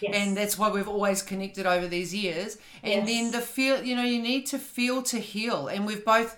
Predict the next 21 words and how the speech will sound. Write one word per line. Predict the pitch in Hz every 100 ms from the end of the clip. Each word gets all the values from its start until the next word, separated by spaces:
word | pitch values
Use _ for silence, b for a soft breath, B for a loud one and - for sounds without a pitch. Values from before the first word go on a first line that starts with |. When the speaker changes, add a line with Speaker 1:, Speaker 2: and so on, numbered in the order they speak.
| -
Speaker 1:
Yeah. | 160 -
Speaker 2:
experienced | 202 - - 247 254 247 226 -
that. | 214 208
We've | 208 196
resisted | 202 190 254 - 247
our | 185 170 208
own | 220 220
feelings, | 226 - 208 185 214 240 240
you | 214
know, | 202
had | 190 214 247 240 - - -
issues | 233 233 220
with | 214
my | 202 190 220 285
own | 294
health. | 233 170 233 - B B B
And | 208 214 214
now | 220 240 226
our | 220 202
passion | 190 196 226 226
is | 214